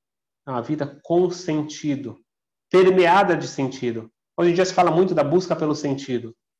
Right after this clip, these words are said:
mas fica nessa ideia, "Bom, vou fazer uma ação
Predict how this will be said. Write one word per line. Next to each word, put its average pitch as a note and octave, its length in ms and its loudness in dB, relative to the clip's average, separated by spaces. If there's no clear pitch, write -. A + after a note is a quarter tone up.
mas D3 140 -8
fica G3 260 -4
nessa E3 300 -2
ideia, D3+ 500 -2
"Bom, F3 220 0
vou E3+ 100 2
fazer E3+ 640 2
uma C3+ 600 -2
ação - 720 0